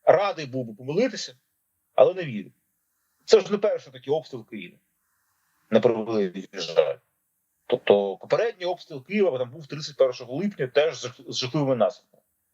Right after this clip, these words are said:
Влучили по дев'ятиповерхівці, зараз влучили по дев'ятиповерхівці, так само є загиблі, так само є і поранені, і так далі. Хтось нам після того передав ці далекобійні ракети від С Ш А? Ніхто не передав. Тому я, чесно кажучи, не думаю, що це щось змінить.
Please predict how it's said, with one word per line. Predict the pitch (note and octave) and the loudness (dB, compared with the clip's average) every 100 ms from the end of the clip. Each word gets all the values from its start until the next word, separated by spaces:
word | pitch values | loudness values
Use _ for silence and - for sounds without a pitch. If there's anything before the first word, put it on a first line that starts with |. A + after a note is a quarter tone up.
| _ _ _ _ _ | _ _ _ _ _
Влучили | G#2 C#3+ E3 C#3+ C#3 | 4 4 4 -4 -6
по | A2+ B2+ | -4 -4
дев'ятиповерхівці, | A#2+ C3 C3 C#3+ D3 C#3+ A#3+ G#3 F3 - _ _ _ _ _ _ | -4 -10 -12 -10 -8 -4 -4 -4 -8 -10 _ _ _ _ _ _
зараз | - D3 C#3+ B2+ - | 4 4 4 -6 -10
влучили | C#3 B2+ A#2+ | -12 -8 -8
по | A2 | -4
дев'ятиповерхівці, | B2 C3+ F3+ A3 G3 D#3 F#3 D3+ C3 | -2 -2 -2 -2 -2 -4 -6 -8 0
так | - | 2
само | - C#3+ B2 | 2 0 -2
є | A#2+ | -6
загиблі, | A#2 D3 A3 F3 | -4 -2 -2 -2
так | B2+ A#2 | -4 -2
само | C3+ B2 | -2 -2
є | A#2 G#2+ | -6 -6
і | |
поранені, | G#2+ C#3+ F3+ D3+ | -2 0 -2 -6
і | A2+ | -16
так | B2 | -14
далі. | A2 G2 F2 - _ _ _ _ _ | -2 -2 -2 -10 _ _ _ _ _
Хтось | - E3+ - | 2 2 0
нам | E3+ | -6
після | F3+ E3 E3+ | -6 -6 0
того | F#3 E3+ | 2 0
передав | E3 F3 F3 G#3 A3+ | -2 -4 -2 -2 -4
ці | - C#3+ C3 | -6 -6 -4
далекобійні | A2+ A#2 B2 C#3 B2 A2+ | -6 -8 -8 -6 -8 -2
ракети | A2+ G#2 G#2 G2+ | 0 2 -2 -2
від | F#2+ | -10
С | - | -10
Ш | G#2+ F#2 | 0 0
А? | |
Ніхто | B2+ D3 C3+ | 0 0 0
не | G#2+ | 0
передав. | G2+ F#2+ - - _ _ _ _ _ _ _ _ _ _ _ _ _ _ - | -6 -8 -8 -8 _ _ _ _ _ _ _ _ _ _ _ _ _ _ 4
Тому | A#2+ D#3 | 6 4
я, | |
чесно | E3 E3+ | -2 -6
кажучи, | F3+ F#3 - | -4 -4 -8
не | F3 | -10
думаю, | E3+ G3 | -8 -6
що | F3+ E3 | -6 -4
це | E3+ | -4
щось | E3 | -4
змінить. | C3+ C3 F#2+ | -4 -4 -6